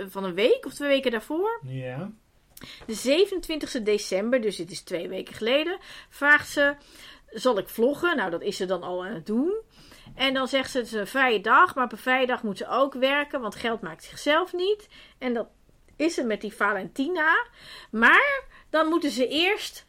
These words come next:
Speaker 1: rauwe melk halen.
Speaker 2: En u moet, als u dit niet begrijpt,
Speaker 1: Ja,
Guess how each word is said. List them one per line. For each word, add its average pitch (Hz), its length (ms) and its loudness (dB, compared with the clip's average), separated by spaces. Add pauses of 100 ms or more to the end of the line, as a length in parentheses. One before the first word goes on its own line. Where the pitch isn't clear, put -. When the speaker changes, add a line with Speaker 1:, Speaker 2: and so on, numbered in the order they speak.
Speaker 1:
rauwe 285 440 4
melk 277 460 2
halen. 170 580 -8 (1200)
Speaker 2:
En 170 220 -10
u 175 160 -2
moet, 180 220 -2
als 170 220 -2
u 180 60 -2
dit 160 200 -2
niet 208 180 -2
begrijpt, 175 720 0 (680)
Speaker 1:
Ja, 202 180 -8